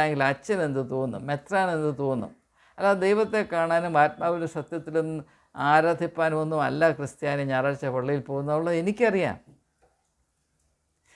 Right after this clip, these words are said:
ഞാൻ മതിലേക്കെടുത്ത ക്രിസ്ത്യാനിയാണ് നാല് പേരൊന്ന് കണ്ടറിയണം. അതിനുവേണ്ടിയാണ് ഭൂ-,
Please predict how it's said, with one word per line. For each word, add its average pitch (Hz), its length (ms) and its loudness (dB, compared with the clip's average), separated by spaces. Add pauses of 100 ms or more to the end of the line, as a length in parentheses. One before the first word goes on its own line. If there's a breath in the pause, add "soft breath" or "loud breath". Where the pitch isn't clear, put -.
(120 soft breath)
ഞാൻ 196 220 0 (760)
മതിലേക്കെടുത്ത 214 680 2
ക്രിസ്ത്യാനിയാണ് 165 840 0 (160)
നാല് 151 260 2
പേരൊന്ന് 143 460 -2
കണ്ടറിയണം. 135 800 0 (1300)
അതിനുവേണ്ടിയാണ് 240 580 4 (100)
ഭൂ-, 208 300 -4